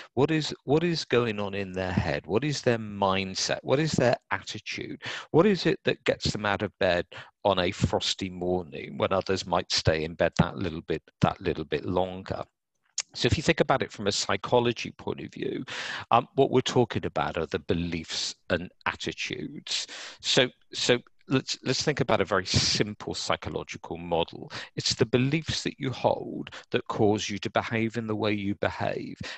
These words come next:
and it's the way that you behave that will cause you to be the success that you either are or are not. So, so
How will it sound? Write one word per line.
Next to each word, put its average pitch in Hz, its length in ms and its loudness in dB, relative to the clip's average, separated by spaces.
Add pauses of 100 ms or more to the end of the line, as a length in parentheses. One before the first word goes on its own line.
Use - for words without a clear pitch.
and 107 100 2
it's - 220 -2
the 107 80 0
way 113 240 4
that - 160 -4
you 123 140 -8
behave 87 580 -2
that - 160 -8
will - 120 -6
cause 90 400 -2
you 85 120 -8
to - 120 -8
be 85 140 -8
the - 160 -8
success - 640 -2
that - 180 -10
you 104 120 -4 (120)
either 85 320 0 (120)
are 78 300 4 (240)
or 85 180 4 (140)
are 76 220 4
not. 82 520 -6 (540)
So, - 380 4 (340)
so - 280 4